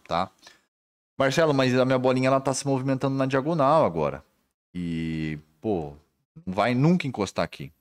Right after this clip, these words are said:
Como é que eu faço isso?" Posso comentar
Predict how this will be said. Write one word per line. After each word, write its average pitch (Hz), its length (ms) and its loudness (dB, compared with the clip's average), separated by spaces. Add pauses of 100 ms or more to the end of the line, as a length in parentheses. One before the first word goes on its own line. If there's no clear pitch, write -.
(160)
Como 95 100 -4
é 117 60 0
que 123 80 0
eu 170 40 2
faço 135 380 0
isso?" - 280 -12 (240)
Posso - 160 -12
comentar 113 680 0